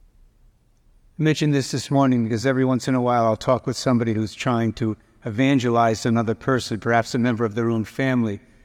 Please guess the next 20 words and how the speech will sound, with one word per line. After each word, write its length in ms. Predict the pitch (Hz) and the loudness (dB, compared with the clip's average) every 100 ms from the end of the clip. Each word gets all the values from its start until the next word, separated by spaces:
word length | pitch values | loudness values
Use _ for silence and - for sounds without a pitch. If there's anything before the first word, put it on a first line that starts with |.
| _ _ | _ _
They're 120 | 143 | -2
getting 260 | 127 131 131 | 2 4 2
discouraged 840 | 123 - - 165 139 101 85 - - _ _ _ _ _ _ _ - | 0 -4 0 2 2 0 -6 -12 -18 _ _ _ _ _ _ _ -6
'cause 160 | 123 | -2
nothing 300 | 131 127 131 | 2 2 2
seems 320 | 101 135 117 - | 0 2 0 0
to 100 | 113 | 0
be 140 | 117 | 0
working. 500 | 117 139 127 104 85 - - - _ _ _ _ _ - _ - - - | 2 0 0 -8 -12 -16 -20 -20 _ _ _ _ _ -20 _ -20 -16 -4
And 100 | 123 | -4
the 60 | |
temptation 680 | - 127 - 151 170 147 127 | 0 0 2 0 2 0 0
they're 180 | 120 110 | 0 0
facing 440 | 143 151 - 127 | 0 0 0 0
is 100 | 110 | 0
the 80 | 113 | -2
temptation 580 | 139 117 131 120 123 113 | -2 0 0 -2 -2 -4
to 100 | 113 | -2
give 200 | 117 113 | -2 0
up, 380 | 143 113 - | 0 0 -6